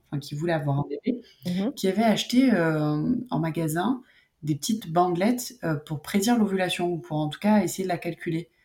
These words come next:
Speaker 2: Alors ça, c'est les tests de L H. Alors souvent, on appelle test d'ovulation, mais en vrai, c'est des tests de cette hormone lutéinisante.
Speaker 1: D'accord.
Speaker 2: Alors, c'est, le problème de ces bandelettes, il y a plusieurs types aussi.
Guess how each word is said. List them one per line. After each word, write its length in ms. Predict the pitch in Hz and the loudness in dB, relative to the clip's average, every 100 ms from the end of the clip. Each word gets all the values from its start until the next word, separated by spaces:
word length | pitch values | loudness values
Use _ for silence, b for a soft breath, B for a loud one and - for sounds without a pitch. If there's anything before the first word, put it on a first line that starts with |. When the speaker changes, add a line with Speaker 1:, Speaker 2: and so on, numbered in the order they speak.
| - | 2
Speaker 2:
Alors 160 | 170 160 | 6 6
ça, 160 | 240 | 6
c'est 120 | 247 170 | 4 4
les 160 | 160 | 2
tests 260 | - 220 202 | 2 2 4
de 60 | |
L 200 | 180 180 | 6 6
H. 260 | 165 156 - - | 6 0 -12 -4
Alors 220 | - 113 | 0 0
souvent, 320 | - 208 226 | 0 0 2
on 40 | 214 | 4
appelle 360 | 170 190 185 - - | 4 4 2 -2 2
test 200 | 185 170 | 2 4
d'ovulation, 500 | 170 170 170 170 262 | 2 6 4 4 2
mais 200 | 190 - | 2 2
en 120 | 156 | 0
vrai, 180 | 170 233 | 2 2
c'est 140 | 185 | 0
des 100 | 151 | -6
tests 440 | - 220 226 - - - | 2 2 2 -16 -18 -10
de 240 | 160 190 | 4 4
cette 260 | 208 190 175 | 6 2 2
hormone 300 | 170 185 180 | 2 2 -2
lutéinisante. 680 | 175 - 156 160 196 247 | -4 -4 -4 -2 -2 -4
Speaker 1:
D'accord. 280 | 156 147 151 - - | -8 -12 -12 -14 -4
Speaker 2:
Alors, 220 | 147 135 | -2 -2
c'est, 100 | - | -2
le 120 | 175 180 | 0 2
problème 220 | 214 226 | 2 2
de 80 | 220 | 2
ces 160 | - | 0
bandelettes, 460 | 180 190 190 233 233 | 0 0 2 2 0
il 100 | - | -2
y 40 | 165 | 0
a 60 | |
plusieurs 340 | 165 196 208 202 | 0 2 2 0
types 260 | - 220 | -10 -4
aussi. 300 | 180 - 233 | -4 -2 -6